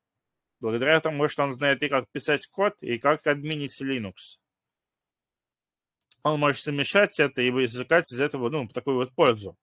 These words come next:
в том числе финансовую. Это волшебник из Канзаса. Ну, во-первых, волшебник, во-вторых, это тот самый, вот, который стоит между двумя мирами, как я сказал.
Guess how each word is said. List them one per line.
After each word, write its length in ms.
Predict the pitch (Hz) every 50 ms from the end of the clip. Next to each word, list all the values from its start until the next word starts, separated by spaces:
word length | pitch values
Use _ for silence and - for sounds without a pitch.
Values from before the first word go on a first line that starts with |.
| _ _ _
в 40 | -
том 140 | 123 107 -
числе 280 | - - - - 104
финансовую. 640 | 101 - 123 123 113 101 98 - - - - - - _ _ _ _ _ _ _ _ _ _ _ _ _ _ _ _ _ _ _ _ _ _ _ _ _ _ _ _ _ _ -
Это 400 | 123 151 - - 202 202 - - -
волшебник 680 | 156 143 135 131 127 - - 156 156 160 160 151 -
из 140 | 151 - -
Канзаса. 680 | - 147 147 147 131 151 143 127 - - - 92 82 _ _ _
Ну, 140 | - 127 117
во-первых, 440 | 107 110 113 113 - 147 139 127 -
волшебник, 480 | 143 131 127 - - 226 226 220 202 -
во-вторых, 440 | 190 160 - - 139 143 160 165 -
это 220 | 160 147 135 127 120
тот 180 | - 139 131
самый, 340 | - - 180 180 180 170 147
вот, 180 | 139 139 139 -
который 300 | 135 127 127 143 147 143
стоит 280 | - - 165 156 151 131
между 240 | 135 135 135 127 131
двумя 320 | 120 120 120 120 127 135 135
мирами, 500 | 131 127 120 110 110 107 98 92 90 -
как 120 | _ _ _ -
я 100 | 117 104
сказал. 500 | - - - 104 98 98 92 156 156